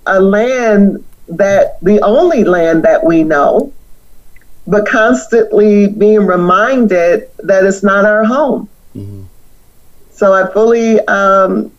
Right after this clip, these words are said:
Speaker 1: agree with his statement.
Speaker 2: Yeah.
Speaker 1: We are a unique creation. We are a person, a, a being with no land.
Speaker 2: Totally,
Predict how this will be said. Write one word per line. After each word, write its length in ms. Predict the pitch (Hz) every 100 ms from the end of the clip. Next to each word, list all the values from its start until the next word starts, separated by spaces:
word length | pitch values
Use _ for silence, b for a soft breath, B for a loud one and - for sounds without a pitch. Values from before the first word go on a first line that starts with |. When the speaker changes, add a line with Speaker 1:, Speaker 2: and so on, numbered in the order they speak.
| -
Speaker 1:
agree 460 | 190 175 180 220 240
with 220 | 214 208
his 220 | 226 220
statement. 640 | - 214 392 - - - - - _ - -
Speaker 2:
Yeah. 240 | 110 107 104
Speaker 1:
We 220 | 180 196
are 220 | 190 202
a 240 | - 196 196
unique 720 | 190 202 180 185 202 - - b b -
creation. 760 | - 233 220 285 285 - 175
We 200 | 175 190
are 260 | 185 185 185
a 140 | 180 175
person, 880 | - - 196 208 - 220 214 214 214 B B -
a, 200 | 175 170
a 280 | - 160 -
being 760 | 185 190 196 202 208 220 220 - - - _ - - - - - - _
with 320 | 180 196 202
no 220 | 190 202
land. 500 | 220 233 285 311 127 - - - - - - - b b b b b b b - -
Speaker 2:
Totally, 520 | - 160 170 160 143